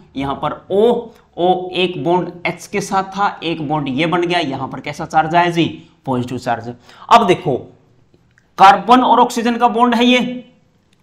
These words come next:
ये बॉन्ड टूटेगा तो ऑक्सीजन इलेक्ट्रॉन लेके जाएगा, oxygen is being higher electronegative element than carbon। तो पॉजिटिव चार्ज कहां बन जाएगा जी,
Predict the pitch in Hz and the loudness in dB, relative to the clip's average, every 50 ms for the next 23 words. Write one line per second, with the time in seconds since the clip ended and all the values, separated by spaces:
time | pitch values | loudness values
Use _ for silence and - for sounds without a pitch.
0 | _ - 147 160 151 139 165 170 160 160 170 160 - - 160 160 156 156 156 160 | _ -2 -2 0 2 2 2 2 4 4 2 2 2 2 2 2 2 0 0 0
1 | 175 175 175 - 180 170 180 180 185 185 180 180 190 185 190 196 196 214 196 208 | 0 -2 -2 -4 -4 -2 0 0 0 0 -2 -2 -4 -4 -4 -2 -2 -2 0 2
2 | 208 208 208 196 226 208 196 - - - - 180 160 160 - 170 160 165 165 165 | 2 2 2 2 2 0 0 -4 -8 -8 -4 -2 -2 -2 -4 -6 -6 -4 -4 -4
3 | 147 131 120 113 156 170 185 190 175 143 - - 147 139 143 147 170 180 180 165 | -4 -4 -4 0 2 2 2 2 0 -4 -4 -2 0 0 2 2 2 0 2 2
4 | 165 160 - - 170 170 170 170 160 170 175 180 170 170 165 165 156 160 165 160 | 0 -2 -2 -4 -4 -2 -2 0 -2 -2 -2 0 0 0 0 0 -2 -2 -2 -4
5 | - - - - 139 160 180 220 247 240 - - - - - _ _ _ _ _ | -6 -10 -12 -2 2 2 4 4 4 0 -2 -4 -12 -18 -20 _ _ _ _ _
6 | _ _ - 165 160 160 110 139 131 120 104 - - - _ _ _ _ _ _ | _ _ 2 4 4 4 2 0 -2 -4 -6 -10 -16 -20 _ _ _ _ _ _
7 | _ _ _ _ _ _ _ _ _ _ _ _ _ _ - 285 285 269 220 185 | _ _ _ _ _ _ _ _ _ _ _ _ _ _ 2 2 2 2 0 -4
8 | 180 180 - - _ _ _ _ _ _ _ _ - 214 214 220 208 208 214 214 | -8 -10 -14 -18 _ _ _ _ _ _ _ _ -2 2 2 2 2 0 -4 -2
9 | - 277 285 277 269 262 262 262 254 247 262 262 269 240 240 262 247 254 240 214 | 0 0 0 0 4 6 6 8 6 4 0 -2 -2 0 0 2 2 2 2 2
10 | 208 185 175 165 156 147 - 120 131 127 | 4 4 4 4 2 2 -2 -2 -4 -8